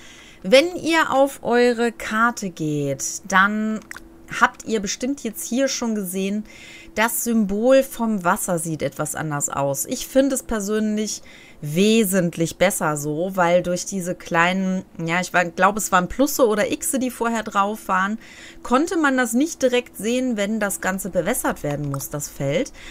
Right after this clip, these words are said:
Weil ich hab's immer so rausgezoomt und man sieht schon, hier die Streifen, die kann man jetzt sehr gut erkennen. Aber diese komischen Xe oder was das vorher waren, sahen halt sehr, sehr ähnlich aus wie diese Punkte, die man hier sieht,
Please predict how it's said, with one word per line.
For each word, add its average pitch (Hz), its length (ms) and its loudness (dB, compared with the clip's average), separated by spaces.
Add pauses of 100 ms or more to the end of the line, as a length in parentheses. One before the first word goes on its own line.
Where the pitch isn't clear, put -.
(160)
Weil 196 220 2
ich - 160 -4
hab's 349 180 -2
immer 294 220 0
so 247 120 0
rausgezoomt 226 880 0
und - 240 -6
man 196 160 -2
sieht 240 240 -2
schon, 220 320 -2 (240)
hier 240 140 0
die 226 80 0
Streifen, 226 520 2
die 240 100 -2
kann 220 200 -2
man 208 180 0
jetzt 202 440 -2
sehr 196 300 -2
gut 202 260 -4
erkennen. 208 540 0 (360)
Aber 196 220 4
diese 196 280 -4
komischen 220 420 -4
Xe - 340 -2
oder 160 180 2
was 151 140 -4
das 160 160 -6
vorher 165 340 -2
waren, 170 300 2
sahen 190 300 2
halt 196 140 -4
sehr, 202 360 0
sehr 196 240 -2
ähnlich 190 440 -2
aus 165 280 -4
wie 175 80 -6
diese 170 240 -6
Punkte, 180 640 -2 (560)
die 196 220 0
man 208 200 4
hier 269 400 0
sieht, 196 460 -4